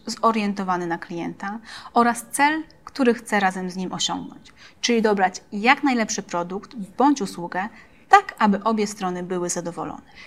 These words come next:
Klienci są przyzwyczajeni do wysokich standardów, dlatego warto odpowiednio wyszkolić osoby na stanowisku konsultanta,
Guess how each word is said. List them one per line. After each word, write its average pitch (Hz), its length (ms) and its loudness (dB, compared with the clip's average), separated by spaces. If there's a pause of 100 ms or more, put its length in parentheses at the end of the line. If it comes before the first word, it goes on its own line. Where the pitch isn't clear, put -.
(120)
Klienci 311 440 6
są 269 180 2
przyzwyczajeni 233 680 2
do 196 120 0
wysokich 185 400 -8
standardów, 185 840 -6
dlatego 220 480 -2
warto 247 580 0
odpowiednio 202 600 0
wyszkolić 196 520 0
osoby 185 340 -6
na 180 100 -4
stanowisku 185 520 -6
konsultanta, 185 800 -8